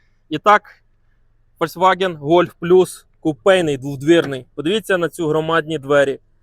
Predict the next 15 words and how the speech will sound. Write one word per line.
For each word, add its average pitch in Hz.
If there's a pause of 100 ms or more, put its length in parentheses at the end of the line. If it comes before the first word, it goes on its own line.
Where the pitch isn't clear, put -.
(280)
Посадка 190
прям 170
дуже 147
зручна. 180 (540)
Один 165
і 147
шість 156
М 147
П 175
І, 208
дев'ятий 139
рік, 180
Б 143
С 135
Є, 202